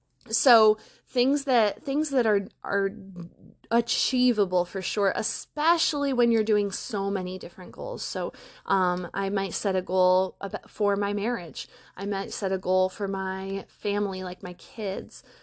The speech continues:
uh, my, or my parenting, I should say. I might set a goal for my finances, a goal for my health, a goal for my, um, th-, my spiritual, um,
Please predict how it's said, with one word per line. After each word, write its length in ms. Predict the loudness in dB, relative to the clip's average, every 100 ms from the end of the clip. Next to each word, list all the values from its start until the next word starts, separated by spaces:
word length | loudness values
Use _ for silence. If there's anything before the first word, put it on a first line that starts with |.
| _
uh, 260 | -6 -4 -2
my, 220 | 0 0
or 160 | 2 0
my 120 | 0
parenting, 580 | -4 -2 0 -2 -8 -10
I 80 | -10
should 240 | -10 -10
say. 360 | -10 -10 -10 -14 -20 _
I 60 | -6
might 200 | -4 -4
set 180 | -2 0
a 40 |
goal 200 | 2 0
for 140 | 0 -4
my 140 | -4
finances, 800 | -4 -4 -2 -4 -6 -8 -10 -10
a 60 | -8
goal 200 | -6 -4
for 140 | -6
my 120 | -6
health, 540 | -6 0 0 0 _ _ -20 _ _
a 80 | -4
goal 260 | 2 4 4
for 180 | 0
my, 540 | -2 -2 -4 -6 -8 -8
um, 460 | -8 -6 -6 -8 -12 -14 -6
th-, 140 | -6 _
my 300 | -6 -4 -4
spiritual, 1160 | -4 -6 -4 0 4 2 0 -2 0 0 -4 -12 -10
um, 440 | -6 -6 -8 -12